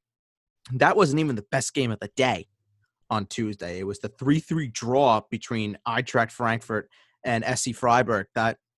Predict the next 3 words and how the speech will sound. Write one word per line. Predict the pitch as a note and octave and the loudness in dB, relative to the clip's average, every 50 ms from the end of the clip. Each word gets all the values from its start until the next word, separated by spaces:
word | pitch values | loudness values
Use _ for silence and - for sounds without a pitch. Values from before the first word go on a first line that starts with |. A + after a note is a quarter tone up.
| _ _ A2+ | _ _ -12
was | A2+ A#2 A2+ G#2+ G#2+ G2+ G2 - - - _ _ _ _ _ _ _ _ _ _ _ _ - C3 | -6 -4 -4 -2 -4 -4 -6 -8 -12 -14 _ _ _ _ _ _ _ _ _ _ _ _ 0 0
absolutely | C3 C3+ D3 - - - - - B2+ A#2 A#2 A2+ A#2+ C3 C#3 C#3+ - - A#2 G#2 G2+ G2 | 2 2 0 -2 -4 -6 -4 -2 -4 -4 -6 -6 -4 -2 -2 -2 -4 -8 -16 -16 -16 -14
nuts. | G2 G#2 G#2 A2 A2+ A#2 A#2+ B2 B2+ C#3 B2+ F#2+ C#2+ - - - - - - | -14 -14 -12 -12 -10 -10 -10 -6 -4 -4 -4 -4 -6 -8 -12 -12 -12 -12 -14